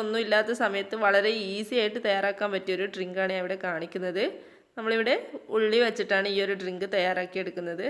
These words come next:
അപ്പോൾ നമുക്കിതെങ്ങനെ തയ്യാറാക്കുന്നതെന്ന് നോക്കാം. ഇതിനു വേണ്ടി നമുക്ക്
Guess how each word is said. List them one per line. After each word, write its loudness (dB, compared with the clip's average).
അപ്പോൾ -4
നമുക്കിതെങ്ങനെ -2
തയ്യാറാക്കുന്നതെന്ന് 0
നോക്കാം. -2
ഇതിനു 2
വേണ്ടി 4
നമുക്ക് 0